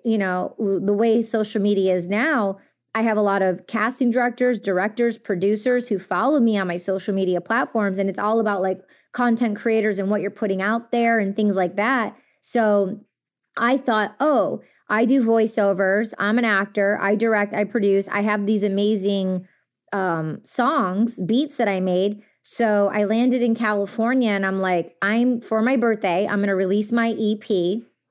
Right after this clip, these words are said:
It's gonna be a solo album." The E P birthed into a full album, Dreamland eleven eleven, eleven songs. On eleven eleven, it was released. I went out and manifested, and as a director producer, shot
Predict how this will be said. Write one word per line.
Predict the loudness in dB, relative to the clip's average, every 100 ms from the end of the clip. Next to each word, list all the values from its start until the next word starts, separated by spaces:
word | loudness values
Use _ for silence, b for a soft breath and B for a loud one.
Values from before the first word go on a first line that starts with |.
| -6
It's | -4
gonna | 0 0
be | 2
a | 0
solo | -2 0 2 2 2 0
album." | 0 0 0 0 -2 -4 _ _ _ _ _ _ _
The | -4 -2 2
E | 2
P | 0 0 2 2 2 -2 B B B -4
birthed | 0 2 2 2
into | 0 2 0
a |
full | -2 0 0 2
album, | 2 2 2 0 0
Dreamland | 0 2 2 2 2
eleven | 2 0 0
eleven, | 2 2 0 0
eleven | 0 0 2 2
songs. | 2 0 0 0 -2
On | -2 0
eleven | 2 2 2
eleven, | 2 2 0
it |
was | 0 0
released. | 0 2 0 -2 -12 b b b
I | -2 2
went | 2 2
out | 2 2
and | 2
manifested, | 2 0 0 -2 -4 -2 0 0
and | 0 -2 -2
as | -2 -2
a |
director | 0 0 -2 -2 -4
producer, | 0 0 0 0 -2 -2 B B B
shot | -12 -4 0 2 0 -4